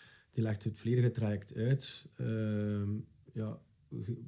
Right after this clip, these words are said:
als koppel zit je daar dan naar te kijken, van, "Amai, wat moet je doen?" Hè? Eerst zoveel, eh, hormonen, piqûrtjes. Eh, ja, als man kun je dan niet veel doen. Ja, dat is met thuisverpleging. En dan, eh,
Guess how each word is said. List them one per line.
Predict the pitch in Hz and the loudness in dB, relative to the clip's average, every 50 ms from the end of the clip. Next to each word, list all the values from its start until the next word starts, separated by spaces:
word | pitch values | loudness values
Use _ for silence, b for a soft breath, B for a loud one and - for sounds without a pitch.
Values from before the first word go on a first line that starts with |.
| - | -14
als | - - 113 110 - - | -8 -4 -4 -4 -2 0
koppel | - 135 127 131 143 127 | 0 0 2 4 4 4
zit | 113 127 123 - | 4 4 2 2
je | - 127 | 2 2
daar | 120 117 113 110 - | 4 4 4 2 2
dan | - 117 107 | 0 0 2
naar | 104 107 104 104 | 2 2 2 0
te | - - | -2 -6
kijken, | - - - 110 120 131 - 110 | -6 -2 -2 -2 0 0 -2 -4
van, | 101 101 | -4 -2
"Amai, | 107 101 107 117 110 98 | 0 0 0 0 0 -2
wat | 98 95 95 | -2 -2 0
moet | 104 117 123 | 2 2 2
je | 123 127 | 2 2
doen?" | 120 123 131 131 135 | 4 4 4 4 4
Hè? | 127 117 | 2 0
Eerst | 135 - 117 117 123 120 - - - - b b b b b b b b b _ - | -2 -2 -2 -2 -2 -2 -4 -8 -10 -14 b b b b b b b b b _ -14
zoveel, | - - 98 120 120 120 107 113 120 113 110 107 | -10 -4 2 4 6 6 6 6 4 4 4 4
eh, | 107 107 107 104 104 104 104 104 101 98 98 98 101 107 | 4 4 4 2 2 2 2 0 0 -2 -2 -2 -4 -6
hormonen, | - - 104 104 101 101 101 107 113 120 127 127 127 127 127 127 123 - | -6 -6 -6 -4 -2 -2 0 2 4 4 4 4 4 2 2 0 -2 -4
piqûrtjes. | - - 120 117 - - 120 123 123 123 - - 131 127 123 - - - - - - - - - | -4 -4 -4 -4 0 2 2 2 2 0 -4 0 0 0 0 0 -4 -6 -6 -8 -8 -10 -14 -14
Eh, | - - 110 107 104 104 104 101 101 101 101 101 101 101 101 101 b b b b b b b b b b b _ | -10 -6 -4 -4 -2 -2 -2 -2 -2 -2 -2 -2 -2 -4 -6 -8 b b b b b b b b b b b _
ja, | - 113 | -6 -6
als | 110 - 107 101 - | -4 -2 -2 -2 0
man | - 120 107 117 113 107 | 0 2 2 2 0 0
kun | - - 117 - | 0 0 0 2
je | - 123 | 2 0
dan | 104 110 107 | 0 2 2
niet | 107 107 104 | 4 4 4
veel | 95 101 98 95 | 2 2 0 2
doen. | 95 120 127 135 143 147 143 - - - - | 4 6 8 8 8 8 6 2 -4 -10 -6
Ja, | 120 113 | -2 0
dat | 110 104 | 0 0
is | 98 - - | 0 -2 -2
met | - 95 - | -4 -4 -2
thuisverpleging. | - 113 117 127 127 - - 123 - - 127 127 127 127 127 123 123 131 127 127 120 | 0 2 2 2 2 2 0 -4 -4 0 2 4 4 4 4 6 6 6 6 4 4
En | 107 104 - | 2 0 -2
dan, | - 98 98 101 98 101 | -2 -2 0 0 0 0
eh, | 101 98 98 98 | 0 0 0 0